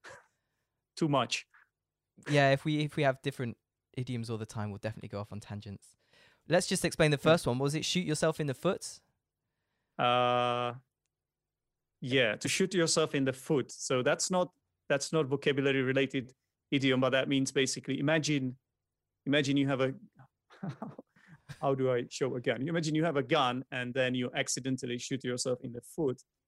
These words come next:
Speaker 1: or you score an own goal in a game of football.
Speaker 2: Uh-huh.
Speaker 1: That means that you do something that harms you. Perhaps you didn't intend to do it, or, or you were,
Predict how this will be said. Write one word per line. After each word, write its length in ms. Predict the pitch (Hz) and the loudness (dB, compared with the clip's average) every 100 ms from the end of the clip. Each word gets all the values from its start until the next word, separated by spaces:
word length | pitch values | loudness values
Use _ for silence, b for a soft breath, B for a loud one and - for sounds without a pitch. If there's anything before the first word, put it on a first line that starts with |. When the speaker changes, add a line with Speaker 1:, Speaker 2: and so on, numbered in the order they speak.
| _ _ - | _ _ -2
Speaker 1:
or 200 | 127 120 | 2 2
you 100 | 120 | 2
score 400 | - - 147 139 | -2 2 2 4
an 100 | 139 | 4
own 240 | 127 127 131 | 2 2 2
goal 380 | 156 135 123 135 | 2 2 0 -2
in 100 | 131 | -2
a 60 | |
game 220 | 123 135 131 | 2 2 2
of 100 | - | -4
football. 600 | - 165 - 120 110 113 - | -4 -4 2 2 0 -6 -6
Speaker 2:
Uh-huh. 240 | 120 120 135 | -6 -6 -4
Speaker 1:
That 200 | 131 123 | 0 2
means 500 | 139 127 120 117 - _ | 2 2 0 -2 -8 _
that 140 | 127 143 | -6 -4
you 140 | 131 | -6
do 260 | 117 180 180 | 0 2 2
something 640 | - 151 147 139 127 123 | 2 2 0 -2 -2 0
that 300 | 123 117 117 - _ _ _ _ _ _ | 2 2 0 -4 _ _ _ _ _ _
harms 580 | - - 147 147 139 - | -10 -2 0 2 0 -2
you. 340 | 120 110 110 123 _ _ | -2 -2 -4 -10 _ _
Perhaps 380 | 135 143 - - | 0 0 -2 -4
you 300 | 127 120 120 _ _ | -2 -2 -4 _ _
didn't 200 | 143 127 | -2 0
intend 480 | 139 139 131 147 139 | 0 -2 0 0 0
to 100 | - | -4
do 240 | 120 123 120 | -2 2 2
it, 260 | 113 - - | 0 -4 -12
or, 400 | 131 117 113 110 - _ _ _ _ _ - | -4 0 2 2 -2 _ _ _ _ _ -4
or 420 | 120 113 110 117 - | 2 4 2 0 -4
you 100 | |
were, 100 | 120 | -10